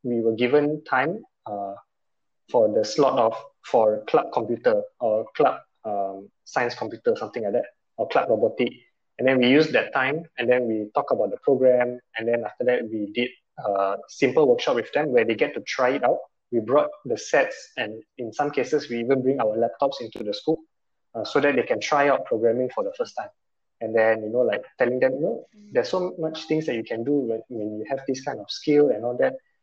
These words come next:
Speaker 1: So they got first-hand experience, um, and then they write down, like, if they're interested with the program, and then we follow up from there with the parents.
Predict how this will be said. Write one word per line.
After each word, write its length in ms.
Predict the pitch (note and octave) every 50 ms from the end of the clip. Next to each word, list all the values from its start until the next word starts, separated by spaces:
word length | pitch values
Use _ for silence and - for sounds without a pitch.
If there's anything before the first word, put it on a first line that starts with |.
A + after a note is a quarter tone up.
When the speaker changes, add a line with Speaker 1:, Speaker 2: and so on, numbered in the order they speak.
| _
Speaker 1:
So 560 | - - - C#3+ C3 B2+ B2+ B2 - C3+ C#3 B2+
they 200 | C#3 C3+ C3 B2+
got 280 | C3 D#3 D#3 - -
first-hand 380 | - D#3+ D#3 D#3 - E3 D#3+ C#3+
experience, 840 | A2+ A2 - - - B2+ A#2+ A#2+ C3+ D#3+ G3 G3 - - - - _ _ _ _
um, 320 | A#2+ G#2+ G#2 G#2 G#2 G#2 -
and 180 | - A#2+ A2+ A2+
then 300 | - B2+ B2+ C3 B2 A2
they 280 | A2 A2+ A2 G#2+ G#2 G#2
write 260 | G#2+ A#2 B2+ B2 B2+
down, 200 | - C#3 D3+ D#3
like, 140 | D3+ C#3+ B2+
if 140 | A#2+ A2 A#2
they're 140 | A#2 A2+ A2
interested 420 | A2 - - - - - - - -
with 100 | A#2 G#2
the 60 | - - _
program, 320 | - G#2+ G#2+ A2+ A2+ A2 A#2 - _ _ _
and 100 | - A#2
then 140 | A#2 A#2 A#2
we 140 | A2 A2 G#2+
follow 340 | - - A2+ G#2+ A2 A2 A2+
up 120 | A2+ - - -
from 160 | - G#2 G#2
there 260 | G2+ G#2+ G#2+ G#2 G#2+ G#2+
with 120 | G#2+ - - _
the 60 | - -
parents. 540 | G#2+ G#2 G2+ G2+ G2+ G2+ - - - -